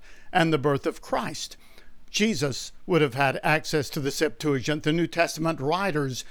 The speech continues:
studied it and quoted from it. They knew the Hebrew Bible. They probably knew the Aramaic Bible of the Jews of Palestine during the first century, and they knew their Greek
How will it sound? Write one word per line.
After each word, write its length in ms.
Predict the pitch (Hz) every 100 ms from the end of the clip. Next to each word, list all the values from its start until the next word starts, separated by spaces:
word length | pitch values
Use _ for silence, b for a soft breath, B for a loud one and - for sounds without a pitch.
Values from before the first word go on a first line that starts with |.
| b
studied 560 | - - 220 220 175 131
it 100 | 135
and 180 | 139 131
quoted 440 | - 240 214 127
from 340 | - 151 127
it. 140 | - - B B B
They 180 | 180 151
knew 240 | 143 135
the 160 | 123 127
Hebrew 360 | 156 165 156
Bible. 420 | 143 139 135 160 190
They 120 | 135
probably 540 | - 139 135 135 139
knew 160 | 139 131
the 200 | 127 113 B B B
Aramaic 720 | 151 147 139 143 143 151 - b b
Bible 460 | 147 156 147 180 190
of 100 | 135
the 140 | 139
Jews 400 | 117 131 147 123
of 100 | 135
Palestine 720 | - 143 139 - 156 147 170
during 240 | 143 135 131
the 80 |
first 260 | 127 165 135
century, 500 | - 190 - 135 139 - B B
and 200 | 190 208
they 160 | 214
knew 220 | 208 208 226
their 220 | 233 233
Greek 500 | - 285 320 -